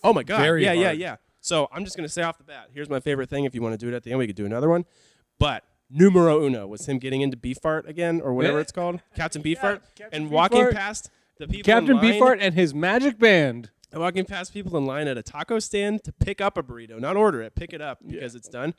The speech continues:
Speaker 1: <laughs> And the, the kid, kid, kid, kid, seventeen-year-old kid behind the counter that has zero clue, which, by the way, I have zero clue who Captain Beefheart is. Look it up.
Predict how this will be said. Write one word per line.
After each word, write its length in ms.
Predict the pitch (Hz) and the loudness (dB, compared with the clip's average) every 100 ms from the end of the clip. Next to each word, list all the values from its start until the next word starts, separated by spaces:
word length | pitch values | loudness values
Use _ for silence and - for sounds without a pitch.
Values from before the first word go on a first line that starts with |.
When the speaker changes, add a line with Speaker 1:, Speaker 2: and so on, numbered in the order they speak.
| _ _ | _ _
Speaker 1:
<laughs> 120 | - - - _ _ _ - | -10 -10 -12 _ _ _ -14
And 120 | 139 | -12
the, 80 | 135 _ | -12 _
the 100 | 135 | -20
kid, 400 | - - 214 117 _ | -10 -2 -2 -4 _
kid, 280 | _ 208 208 | _ -12 -12
kid, 240 | 196 185 - | -8 -8 -6
kid, 260 | 156 110 | -8 -8
seventeen-year-old 560 | - 156 170 170 160 143 | -8 -6 -6 -6 -6 -6
kid 220 | 165 123 | -10 -12
behind 200 | 117 135 | -12 -14
the 60 | 135 | -14
counter 240 | 147 127 | -14 -14
that 100 | 117 | -16
has 100 | 113 | -16
zero 340 | 104 139 160 165 | -10 -6 -4 -6
clue, 300 | 156 117 104 _ _ | -8 -12 -14 _ _
which, 180 | 139 - | -20 -12
by 160 | 151 | -10
the 60 | 147 | -10
way, 120 | 123 120 | -10 -8
I 120 | 196 | -6
have 120 | 175 | -4
zero 240 | 120 117 113 | -6 -14 -16
clue 200 | - 113 | -16 -20
who 100 | 113 | -18
Captain 320 | 123 110 107 | -18 -18 -20
Beefheart 360 | 117 - 110 | -20 -18 -16
is. 80 | 107 | -18
Look 200 | 104 120 | -18 -18
it 80 | 113 | -14
up. 200 | 127 - | -14 -14